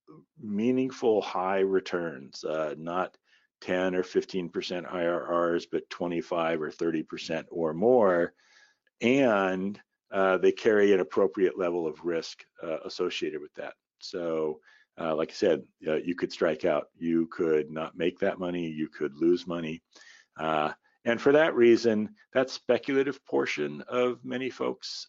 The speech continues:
uh, portfolio either A, doesn't exist because they simply choose not to play in that space, or B, it's modest. It's five percent of the portfolio, it's ten percent. It's some modest amount of money that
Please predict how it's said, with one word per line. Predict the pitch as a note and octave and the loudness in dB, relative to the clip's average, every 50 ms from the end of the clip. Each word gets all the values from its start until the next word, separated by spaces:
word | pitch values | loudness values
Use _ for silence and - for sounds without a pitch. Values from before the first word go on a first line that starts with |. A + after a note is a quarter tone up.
| _ - | _ -4
uh, | A2 G#2+ G#2+ | -2 -2 -2
portfolio | G#2 - - C3 A#2+ - - B2 A#2+ B2 B2 B2+ C3 - - - | -2 -2 -4 -4 -2 0 2 2 2 2 2 0 -2 -2 -2 2
either | G2+ G2+ F#2+ G2 G2 F#2+ - - _ | 2 4 4 6 4 4 2 0 _
A, | A2 A2+ C3 C3 A#2+ G2 F#2 G2+ | 6 6 8 8 8 6 4 2
doesn't | F#2 - F#2+ G2 F#2+ G2+ E2+ | 2 2 2 2 0 -2 -6
exist | D#2+ D#2 - - F#2 E2+ D#2 D#2+ - - - _ | -6 -8 -2 -2 -2 0 0 -6 -10 -16 -20 _
because | - - - E2+ D#2 | -20 -8 -6 -6 -4
they | D#2 D2+ | -4 -6
simply | D2 - F#2 E2 D2+ D#2 D2+ | -6 -6 -10 -10 -8 -10 -10
choose | - - E2+ D#2 - - | -8 -6 -8 -8 -8 -8
not | E2 E2 E2+ - | -8 -8 -8 -10
to | - | -14
play | _ - E2+ E2 E2 | _ 0 2 2 2
in | D2+ D2 | 0 -2
that | D2+ C#2 - | -6 -10 -12
space, | - - C#2+ C#2+ D2+ D2+ - _ _ - - - - - _ | -8 -6 -4 -4 -4 -4 -8 _ _ -20 -20 -20 -20 -16 _
or | - A2 G#2+ G2 | 2 2 2 4
B, | G2 D3+ D3+ D3 C3+ A#2 G#2+ - - _ _ _ _ | 6 6 6 8 8 6 6 4 2 _ _ _ _
it's | - G#2 - - | -2 -2 -2 0
modest. | G#2+ G2 F#2 E2+ D#2 D2 - - - - - _ _ _ | 2 4 4 4 4 2 -2 -10 -16 -16 -20 _ _ _
It's | F2+ E2+ E2+ E2 - - - - - _ _ _ _ _ _ _ _ _ _ | -2 -2 -2 -2 -6 -14 -16 -16 -16 _ _ _ _ _ _ _ _ _ _
five | _ - - D#2+ D#2 D#2 D#2+ - - | _ -12 -6 -4 -2 -2 -2 -4 -6
percent | - D#2 - - - - - - _ _ _ _ - | -12 -14 -12 -12 -14 -14 -16 -18 _ _ _ _ -8
of | - - | -8 -8
the | - - | -8 -10
portfolio, | - - - - - - - C#3 C#3+ - B2+ B2+ B2+ - _ _ | -10 -10 -10 -10 -8 -8 -8 -8 -6 -8 -10 -12 -14 -16 _ _
it's | - - D#2 - - - - - _ _ | -8 -8 -8 -8 -8 -16 -20 -20 _ _
ten | - F2+ D#2+ D2+ C#2 | -8 -8 -8 -8 -8
percent. | - C#2 - - - - _ _ | -14 -14 -14 -14 -16 -18 _ _
It's | - E2+ D#2+ - - - | -8 -8 -8 -8 -8 -6
some | - F#2 E2+ E2 | -4 -4 -4 -4
modest | D#2+ D#2+ E2 E2+ F2 F#2+ G2+ G2+ - - - | -4 -6 -6 -2 -2 0 0 -2 -2 -4 -6
amount | F#2 F2+ F2 E2 | -4 -4 -4 -4
of | E2 E2+ | -2 0
money | F#2+ G#2+ A2 G#2 F#2 F2 E2 D#2+ - _ - - - - - _ _ _ | 0 2 2 2 2 0 0 -2 -4 _ -20 -20 -20 -20 -20 _ _ _
that | - B2 A#2+ A#2+ A#2 - - | 4 4 6 6 4 2 -2